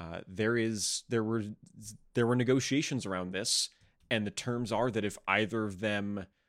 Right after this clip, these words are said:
were, uh, were killed before the marriage was actually officiated, it is still considered to have gone through, uh, and so she finds herself a widow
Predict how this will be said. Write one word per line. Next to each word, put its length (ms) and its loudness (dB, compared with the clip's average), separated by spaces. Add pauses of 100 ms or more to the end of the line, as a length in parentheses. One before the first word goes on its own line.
(320)
were, 560 -4 (180)
uh, 180 -4 (100)
were 120 -6
killed 540 -2
before 840 0 (580)
the 380 -2
marriage 300 2
was 120 -2
actually 260 -2
officiated, 680 0 (280)
it 140 2
is 180 -2
still 340 4
considered 520 -2
to 120 -4
have 220 -6
gone 260 0
through, 440 -4 (680)
uh, 260 -6
and 220 0
so 520 4 (300)
she 380 -4
finds 320 -2
herself 540 -2 (100)
a 80 4
widow 460 2